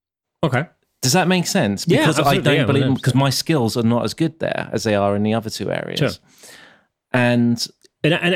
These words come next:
Speaker 1: I can, I can sort of say, uh, my skills are the, the, the exact opposite of that.
Speaker 2: Yeah,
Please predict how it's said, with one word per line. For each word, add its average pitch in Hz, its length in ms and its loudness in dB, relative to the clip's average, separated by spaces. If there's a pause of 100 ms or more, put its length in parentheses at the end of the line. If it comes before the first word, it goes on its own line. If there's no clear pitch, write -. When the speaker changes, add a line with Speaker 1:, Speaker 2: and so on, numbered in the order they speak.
Speaker 1:
I 151 60 0
can, 180 120 -2
I 160 120 -4
can 156 120 -2
sort 147 160 -2
of 120 80 -4
say, 131 240 -2
uh, - 80 -8
my 123 200 0
skills 113 240 -4
are 110 200 -2 (1040)
the, 156 100 -2
the, 151 240 -10
the 113 160 -2
exact 113 240 -4
opposite 107 320 -4
of 82 80 -12
that. 90 200 -16 (300)
Speaker 2:
Yeah, 208 200 2